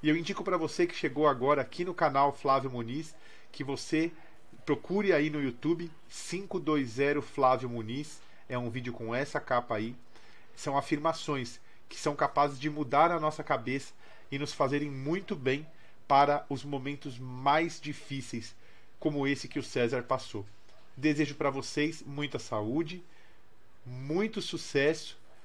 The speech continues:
e que vocês assistem essa, assistam a essa afirmação.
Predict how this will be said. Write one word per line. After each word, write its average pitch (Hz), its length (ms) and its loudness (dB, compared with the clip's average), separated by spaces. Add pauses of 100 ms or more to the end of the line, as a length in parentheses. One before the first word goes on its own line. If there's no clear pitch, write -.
(300)
e 170 300 -2 (320)
que - 140 -4
vocês 147 400 -2
assistem 175 540 -4
essa, 151 300 0 (100)
assistam 185 540 0
a 151 60 6
essa 147 320 4
afirmação. 135 640 -2